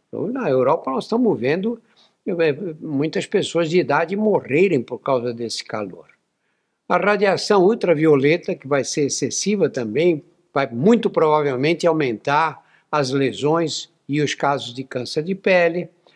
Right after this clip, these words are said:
A poluição atmosférica, que a gente já vê agora, não é? Quando tem esses incêndios, várias cidades brasileiras estão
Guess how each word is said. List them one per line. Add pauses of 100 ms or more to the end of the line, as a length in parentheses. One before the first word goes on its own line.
(180)
A
poluição
atmosférica,
que
a
gente
já
vê
agora,
não
é? (760)
Quando
tem
esses
incêndios, (320)
várias
cidades
brasileiras
estão